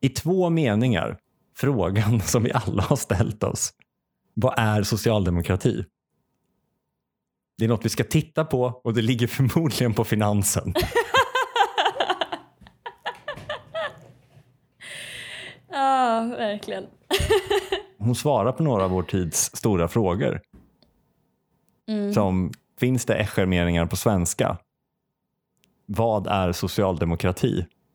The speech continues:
Speaker 2: Ja.
Speaker 1: Och hur många länder finns det?
Speaker 2: Ja.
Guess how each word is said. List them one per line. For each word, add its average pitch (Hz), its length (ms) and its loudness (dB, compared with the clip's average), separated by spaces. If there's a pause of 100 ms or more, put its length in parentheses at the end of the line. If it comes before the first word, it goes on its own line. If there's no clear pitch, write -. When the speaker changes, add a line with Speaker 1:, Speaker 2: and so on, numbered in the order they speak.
(140)
Speaker 2:
Ja. 233 160 2
Speaker 1:
Och - 60 4 (1000)
hur 135 160 2
många 113 280 2
länder 110 540 2
finns 92 340 0
det? - 180 -2 (420)
Speaker 2:
Ja. 233 240 2